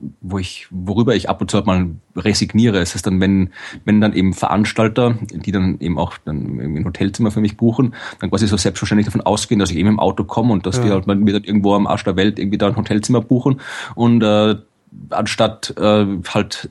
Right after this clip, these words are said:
Speaker 1: irgendwie was zu, zu suchen, was man halt dann irgendwie nicht irgendwo mitten in der Wildnis liegt, sondern halt, äh, in der Gegend, die man halt dann auch mit dem Zug oder mit dem Autobus erreichen kann. Und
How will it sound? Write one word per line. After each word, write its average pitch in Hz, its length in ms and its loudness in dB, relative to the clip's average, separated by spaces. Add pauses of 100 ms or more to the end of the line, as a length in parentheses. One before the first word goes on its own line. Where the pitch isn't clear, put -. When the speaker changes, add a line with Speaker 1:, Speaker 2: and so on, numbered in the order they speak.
Speaker 1:
irgendwie 101 360 0
was - 260 -4
zu, - 300 -8
zu - 120 -10
suchen, 101 320 -2
was 95 200 0
man 104 80 2
halt 98 160 -2
dann 98 100 0
irgendwie 98 300 4
nicht 90 640 -4
irgendwo 104 380 4
mitten 104 340 2
in 101 220 4
der 101 180 2
Wildnis 107 380 0
liegt, 107 240 0
sondern 101 260 2
halt, 101 300 0 (400)
äh, 92 320 2 (260)
in 92 300 0
der 98 100 2
Gegend, 98 460 2
die 107 40 4
man 98 140 2
halt 110 160 0
dann 98 80 0
auch 95 80 -2
mit 98 140 4
dem - 20 -6
Zug 113 160 2
oder 101 120 4
mit 95 80 4
dem 92 80 2
Autobus 107 340 -2
erreichen - 400 0
kann. - 200 -2
Und - 220 -2